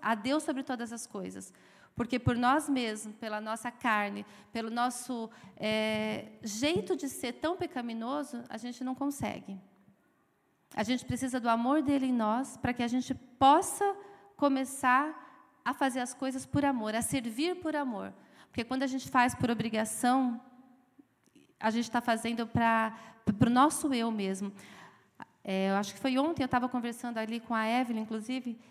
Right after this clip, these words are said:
e a gente tava falando sobre isso. Muitas vezes a gente faz as coisas na igreja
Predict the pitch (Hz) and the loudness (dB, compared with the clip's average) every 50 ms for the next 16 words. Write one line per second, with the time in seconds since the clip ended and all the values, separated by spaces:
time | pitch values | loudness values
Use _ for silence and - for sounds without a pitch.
0 | - - - 240 233 254 262 - - 254 254 262 269 247 247 254 247 - 269 233 | -18 -8 -6 -4 -2 -2 -2 4 4 4 4 4 2 2 2 0 2 0 0 0
1 | 233 233 226 233 - 240 247 285 302 339 302 247 233 226 240 247 285 285 269 269 | 0 -2 -2 -2 -2 -2 -2 0 0 0 0 0 -2 -4 -2 -2 -2 -2 -4 -4
2 | 254 262 254 - - 269 262 247 247 - - - 233 233 220 220 208 214 202 202 | -4 -6 -6 -4 -2 -2 -2 -2 -4 -6 -6 -6 -4 -4 -4 -4 -4 -4 -6 -6
3 | 196 208 214 240 262 277 269 240 220 | -6 -4 -2 0 0 0 -2 -4 -8